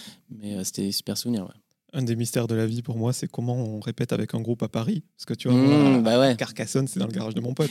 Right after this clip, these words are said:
Speaker 1: T'es à la cool, bien sûr, t'es en mode Neil Young et tout, genre grande
Speaker 2: <laughs>
Speaker 1: grange et tout.
Speaker 2: Et j'imagine qu'en plus, dans les années deux mille, les salles de répète, elles étaient pas forcément
Speaker 1: C'est
Speaker 2: démocratisées,
Speaker 1: clair.
Speaker 2: ouvertes à tous.
Speaker 1: C'était une belle mission. En fait, euh, j'étais, euh, j'habitais dans un immeuble H L M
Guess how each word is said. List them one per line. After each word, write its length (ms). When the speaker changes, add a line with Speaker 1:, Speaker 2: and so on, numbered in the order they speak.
Speaker 1:
T'es 80
à 80
la 140
cool, 180
bien 140
sûr, 180
t'es 80
en 40
mode 120
Neil 280
Young 260
et 100
tout, 200
genre 180
grande 240
Speaker 2:
<laughs> 180
Speaker 1:
grange 240
et 60
tout. 240
Speaker 2:
Et 80
j'imagine 420
qu'en 140
plus, 220
dans 180
les 100
années 120
deux 120
mille, 220
les 140
salles 200
de 100
répète, 380
elles 80
étaient 140
pas 140
forcément 340
Speaker 1:
C'est 60
Speaker 2:
démocratisées, 580
Speaker 1:
clair. 160
Speaker 2:
ouvertes 360
à 100
tous. 100
Speaker 1:
C'était 300
une 160
belle 220
mission. 520
En 60
fait, 260
euh, 120
j'étais, 380
euh, 180
j'habitais 260
dans 180
un 60
immeuble 280
H 200
L 80
M 240